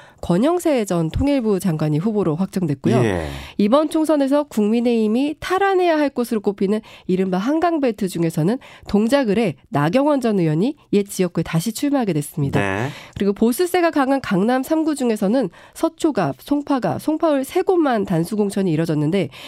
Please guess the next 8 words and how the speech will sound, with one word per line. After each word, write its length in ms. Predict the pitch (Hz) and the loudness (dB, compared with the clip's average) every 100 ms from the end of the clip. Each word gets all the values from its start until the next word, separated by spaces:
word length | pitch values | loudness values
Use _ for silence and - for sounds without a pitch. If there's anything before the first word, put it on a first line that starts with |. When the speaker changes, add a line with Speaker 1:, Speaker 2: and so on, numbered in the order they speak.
| 247 - | -10 -4
Speaker 1:
이 100 | 160 | 0
눈에 300 | 175 262 349 | 2 2 2
띄는 340 | 359 349 339 | 2 2 2
점 180 | 294 269 | 2 0
중 160 | 240 247 | -2 0
하나가 380 | 226 185 262 320 - - | 0 0 -2 -4 -12 -20
송파갑에 680 | - 403 392 415 359 294 269 | -4 -4 0 0 2 2 0
도전한 500 | 180 165 156 220 | -2 -2 0 0